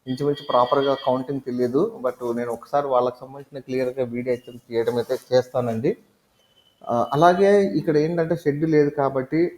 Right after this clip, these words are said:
అతన్ని అడుగుతుంది ఏంటంటే, వాళ్ళు చెప్తున్నది ఏంటంటే, ఆ, చూసే ఎవరైనా కావచ్చు, వ్యూ-, వ్యూవర్స్, మన సబ్స్క్రైబర్స్, మన ఛానల్ ఇంతమంది సబ్-, సబ్స్క్రైబ్ చేసిన వాళ్ళు కనీసం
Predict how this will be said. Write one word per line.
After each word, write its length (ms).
అతన్ని 280
అడుగుతుంది 520
ఏంటంటే, 360
వాళ్ళు 160
చెప్తున్నది 500
ఏంటంటే, 420
ఆ, 380
చూసే 260
ఎవరైనా 440
కావచ్చు, 360
వ్యూ-, 300
వ్యూవర్స్, 460
మన 180
సబ్స్క్రైబర్స్, 800
మన 140
ఛానల్ 380
ఇంతమంది 500
సబ్-, 320
సబ్స్క్రైబ్ 380
చేసిన 240
వాళ్ళు 400
కనీసం 420